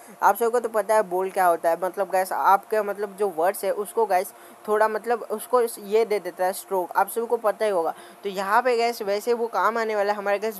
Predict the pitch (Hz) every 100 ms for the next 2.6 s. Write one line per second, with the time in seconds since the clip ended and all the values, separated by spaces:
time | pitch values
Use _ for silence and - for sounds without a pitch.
0 | 170 196 226 196 202 226 220 226 233 170
1 | 180 202 175 190 214 190 220 170 160 180
2 | 202 208 170 156 147